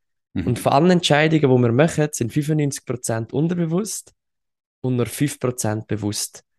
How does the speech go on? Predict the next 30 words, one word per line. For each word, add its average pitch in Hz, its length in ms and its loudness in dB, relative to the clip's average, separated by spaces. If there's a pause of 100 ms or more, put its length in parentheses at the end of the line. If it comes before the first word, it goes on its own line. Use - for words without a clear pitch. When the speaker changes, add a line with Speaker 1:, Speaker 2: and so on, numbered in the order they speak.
(240)
Speaker 2:
Und 127 160 0
wenn 135 100 6
man 139 100 6
mit 131 200 4
so 123 120 2
Beiträgen 156 480 2
kommt 143 320 2
und 131 140 -4
so 131 80 -6
für 120 140 -6
einen 117 100 -2
Verstand 143 560 -4
von 135 140 -4
davon 120 260 -6
erklären, 135 720 -2
wieso 120 220 -6
das 117 180 -8
man 113 80 -4
es - 140 -10
braucht, 156 580 0 (380)
ist 127 120 -2
man 135 120 4
an, 123 180 2
kratzt - 340 -6
man 127 100 -4
an 120 80 -2
diesen 117 180 -2
fünf - 240 -14
Prozent 117 500 -4
rum. - 220 -4